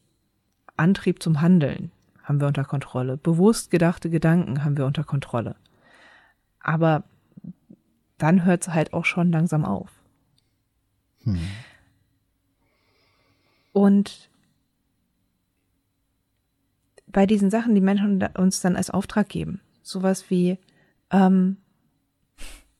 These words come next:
Speaker 1: selbst wenn's, wenn's sowas ist wie, ähm,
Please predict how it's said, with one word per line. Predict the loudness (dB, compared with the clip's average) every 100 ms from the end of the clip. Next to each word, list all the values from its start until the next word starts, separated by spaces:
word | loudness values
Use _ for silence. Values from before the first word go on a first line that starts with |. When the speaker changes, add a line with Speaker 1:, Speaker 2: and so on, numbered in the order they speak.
| _ _ _ _ _ _ _ _ _ _ -20 -20 -8
Speaker 1:
selbst | 0 0 0 -2
wenn's, | -2 -2 -8 -8
wenn's | -4 -4
sowas | -4 -6 -6
ist | -10 -10 -4
wie, | -4 -4 -4
ähm, | -6 -6 -10